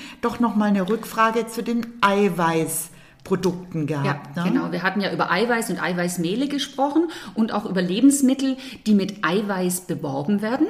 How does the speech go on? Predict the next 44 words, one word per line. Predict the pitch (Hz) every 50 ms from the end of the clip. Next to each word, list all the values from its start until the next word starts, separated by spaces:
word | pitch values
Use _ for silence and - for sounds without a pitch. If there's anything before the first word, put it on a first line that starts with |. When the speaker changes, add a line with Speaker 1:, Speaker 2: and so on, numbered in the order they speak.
| 494 -
Speaker 1:
Mhm. | - 180 175 170 180 240
Speaker 2:
Und | - 196 180
der | 196 190
Sven | 185 - 175 185 214 277 294
stellt | 285 - 240 226 226 226
sich | 226 -
jetzt | 220 202 - -
die | 196 185
Frage, | 180 - 175 - 151 147 160 175 214 254 247 311 330 349 - - - - - - -
gibt | - 262 294 294 -
es | 415 392 - -
gesetzliche | 247 - - 269 294 285 - - 285 - 226 196
Vorgaben, | 185 - - 196 202 233 277 285 - 285 285 285 285 254 180 143
wann | 202 202 269 330 392 -
auf | 254 240 - -
einem | 208 214 214 208 202
Lebensmittel | - 190 220 226 262 254 254 247 220 226 220 - 233 220 220 - - -
mit | 214 214 - -
Eiweiß | 170 175 180 190 190 185 185
geworben | - 156 143 143 143 143 147 -
werden | 135 131 127 131
darf? | 131 123 127 - - _ - - - 202
Speaker 1:
Gute | 185 180 175 185
Frage, | 180 - - 180 175 175 170 165 160 160
ja. | 180 196
Speaker 2:
Und | 185 240
die | 220 -
gibt | 214 - - -
es | 202 - -
tatsächlich. | - 196 190 190 - - 208 233 240 - 180 185 226 302 - - - - -
Also | - 214 185 196
damit | 185 - 196 208 262 302 294 -
ein | 202 196 196
Lebensmittel | 202 196 226 262 269 277 269 277 - 202 202 208 208 -
als | - 160 165 - - - -
Eiweißquelle | 214 277 311 302 277 269 262 269 - - - 208 214 226 233 214
beworben | 180 214 190 175 180 180 208 208 190 160
werden | 151 143 - - 165 156
darf, | 160 180 240 - -
muss | 208 196 214 247 240 -
es | 220 - -
mindestens | 202 208 233 277 339 392 381 359 - - 320 320 - -
zwölf | - - - 208 226 285 285 - -
Prozent | - - 247 240 240 - - 208 190 220 269 403 - -